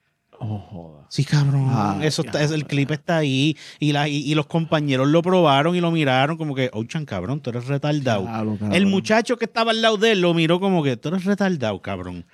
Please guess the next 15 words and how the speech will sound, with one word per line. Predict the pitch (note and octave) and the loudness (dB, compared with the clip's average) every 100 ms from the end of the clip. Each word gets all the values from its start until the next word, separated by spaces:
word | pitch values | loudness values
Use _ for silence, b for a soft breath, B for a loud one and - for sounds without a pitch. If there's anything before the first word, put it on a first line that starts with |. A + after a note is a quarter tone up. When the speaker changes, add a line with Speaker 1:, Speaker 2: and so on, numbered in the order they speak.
| B B | B B
Speaker 1:
Coño. | G#2+ A#2+ | -2 2
Speaker 2:
Pues | E3+ G2 F#2 F#2 B B | 2 0 -14 -18 B B
yo | C#3+ F#3+ A3+ | 2 4 6
digo, | B3+ G#3 D3+ D3 - - - | 6 6 4 4 0 -12 -2
esta | D3+ G#3 | 0 2
es | G#3 | 4
mi | A3 | 4
sugerencia | G#3 F#3+ E3+ E3+ F#3 G#3 G3 | 6 8 6 4 2 2 2
para, | F3+ F3 E3 D3+ C#3+ C3+ C3+ | 4 4 4 4 2 2 -2
esta | - | -4
es | E3+ | -4
mi | F3+ | 0
sugerencia | F#3+ F3 E3 E3 F#3 | 4 4 2 2 0
para | E3+ D3+ C3 | 2 2 2
Guapa. | A2 A#2+ B2+ B2 G#2 E2+ | 2 2 2 0 -2 -8